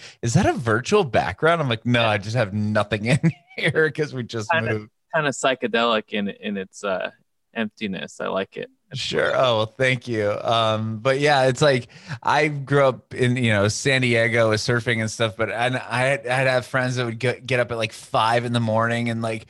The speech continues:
Speaker 1: go surf before school and stuff. And I'm like, "First of all, it's freezing out there, but I can't even imagine getting up and going surfing in, you know, New York when it's winter <laughs> time and, like,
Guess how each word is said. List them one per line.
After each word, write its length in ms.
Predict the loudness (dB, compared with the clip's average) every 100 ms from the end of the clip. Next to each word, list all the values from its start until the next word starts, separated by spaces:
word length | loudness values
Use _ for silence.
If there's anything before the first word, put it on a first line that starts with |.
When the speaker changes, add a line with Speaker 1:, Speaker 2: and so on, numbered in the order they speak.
| -20 -10
Speaker 1:
go 160 | -4 -2
surf 400 | -2 -2 -2 -2
before 340 | -6 0 -2
school 520 | -2 -6 -4 0 0
and 120 | 0 -2
stuff. 320 | -2 -2 -4 _ _ _ -8
And 80 |
I'm 60 | -4
like, 160 | -4 -4
"First 220 | -4 -2 0
of 60 |
all, 80 | 0
it's 180 | 0 -4 _
freezing 580 | -4 0 0 0 0 0
out 140 | 0
there, 100 | 0
but 140 | 0 0
I 60 |
can't 240 | 0 -2 -2
even 180 | -2 -4
imagine 840 | -6 -8 -4 -2 -4 -4 -6 -4
getting 380 | -4 -4 -8 -8
up 300 | -4 -4 -6
and 260 | -10 -8 -4
going 300 | -4 -4 -6
surfing 680 | -4 -4 -2 -6 -6 -8 -10
in, 420 | -6 -4 -4 -8 -10
you 120 | -10
know, 200 | -8 -8 -10
New 180 | -10 -8
York 640 | -2 0 2 0 -4 -12 _ _
when 240 | -2 -2
it's 500 | -2 -4 -8 -12 -14 _ _ _ _ _ _
winter 320 | -2 2 2
<laughs> 0 |
time 580 | 2 0 0 -2 -2 -2
and, 160 | -4 0
like, 260 | 0 0